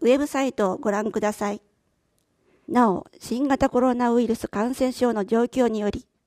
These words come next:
内容の変更、または中止する場合があります。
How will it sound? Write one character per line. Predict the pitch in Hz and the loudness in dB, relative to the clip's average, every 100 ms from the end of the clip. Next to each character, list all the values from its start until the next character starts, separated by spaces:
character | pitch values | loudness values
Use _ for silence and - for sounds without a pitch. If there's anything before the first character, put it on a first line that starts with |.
| _ _ _ _ _ _ _ | _ _ _ _ _ _ _
内 | 220 214 240 | 0 2 4
容 | 247 247 | 2 2
の | 240 | 4
変 | 269 214 | 4 2
更、 | 196 208 - - _ _ _ | 0 0 0 -6 _ _ _
ま | - 208 | -6 0
た | 233 | 2
は | 196 | 2
中 | - 247 | 4 2
止 | - | 2
す | 226 | 2
る | 240 | 4
場 | 220 214 | 6 6
合 | 208 | 6
が | 202 | 4
あ | |
り | 202 | 2
ま | 190 202 | 0 -2
す。 | - | -8